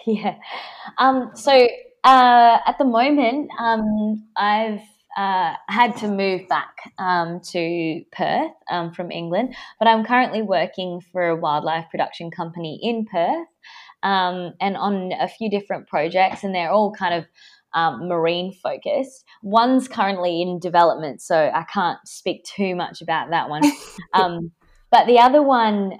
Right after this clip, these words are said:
Speaker 1: um, uh, that I'm working on, um, I know I can talk about this 'cause it was the, <laughs> it was the blurb on it. Um, but yeah,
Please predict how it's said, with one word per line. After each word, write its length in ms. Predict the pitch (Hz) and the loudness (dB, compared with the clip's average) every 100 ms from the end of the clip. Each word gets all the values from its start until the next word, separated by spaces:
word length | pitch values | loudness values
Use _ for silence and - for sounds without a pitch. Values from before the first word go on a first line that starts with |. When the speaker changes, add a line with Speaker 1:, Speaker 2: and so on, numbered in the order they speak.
| - | -6
Speaker 1:
um, 560 | 185 185 175 175 170 170 _ _ _ _ _ _ _ | -2 -2 -2 -8 -10 -16 _ _ _ _ _ _ _
uh, 260 | 202 185 175 | 0 0 2
that 240 | 190 185 - | 4 2 0
I'm 420 | 185 180 180 175 170 | -4 -2 -4 -6 -6
working 520 | 180 190 185 202 185 | 2 4 4 -2 -2
on, 420 | 170 170 165 165 - _ - - - _ _ - | 0 0 -2 -8 -12 _ -20 -20 -20 _ _ 0
um, 420 | 196 180 170 165 - | 2 2 0 -6 -4
I 100 | 190 | -2
know 240 | 190 175 | 2 4
I 120 | 170 | 4
can 260 | 170 175 165 | 0 -6 -6
talk 220 | 185 170 | -6 -4
about 220 | 160 127 | -2 -2
this 160 | 165 156 | -4 -8
'cause 160 | - | -8
it 120 | 165 175 | -6 -6
was 180 | 175 - | -8 -8
the, 180 | 160 160 165 - - - | -4 -4 -8 -16 -16 -4
<laughs> 540 | 233 220 - - 269 | -4 -4 -12 -16 -12
it 140 | - 160 | -8 -4
was 160 | 180 | -4
the 80 | 180 | -6
blurb 560 | 165 170 175 175 175 156 | -4 0 4 4 2 -2
on 120 | 143 | -4
it. 180 | 175 220 - - - - | -4 -6 -12 -20 -10 2
Um, 360 | 190 190 190 202 | 2 2 0 4
but 160 | 214 - | 4 6
yeah, 320 | 262 185 | 6 8